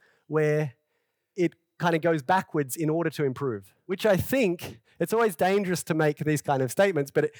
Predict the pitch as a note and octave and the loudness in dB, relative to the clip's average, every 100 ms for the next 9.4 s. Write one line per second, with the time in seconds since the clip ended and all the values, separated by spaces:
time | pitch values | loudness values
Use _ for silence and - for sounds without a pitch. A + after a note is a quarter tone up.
0 | - F#3 - A#3+ B3 - G3+ F#3 D#3 D#3+ | -6 -4 0 0 0 -2 0 2 2 2
1 | E3+ C#3+ D#3 D3+ C#3+ D#3 D3+ C#3+ A#2 - | 0 0 0 0 2 2 2 -2 -6 -12
2 | _ - D3+ D3+ D#3 D#3 F3+ G3 F3 E3+ | _ -6 -2 0 0 0 0 0 -2 0
3 | E3+ E3 D3 D3 B2 - _ - A#2+ A#2+ | 0 -2 -4 -6 -6 -12 _ -8 -6 -6
4 | - _ _ _ _ D3 D3+ D#3 - D3+ | -12 _ _ _ _ -4 0 0 0 -2
5 | G#3 G3 E3 D3+ D#3+ F3 F3 D#3+ D3 D3 | 0 0 0 0 0 0 0 0 0 0
6 | - C#3 B2+ F#3 - - _ _ F3 E3 | -2 -6 -2 -2 -2 -12 _ _ -4 0
7 | G#3 A#3 G#3+ F#3+ E3+ D3+ D#3 - D#3 D3+ | 0 0 0 0 0 -2 -4 0 2 2
8 | C#3+ D3 C3+ C3+ C#3 C#3 - A#2 B2 A2+ | 2 0 0 0 2 0 -2 -4 -4 -2
9 | A2+ A2 G2 | -4 -6 -10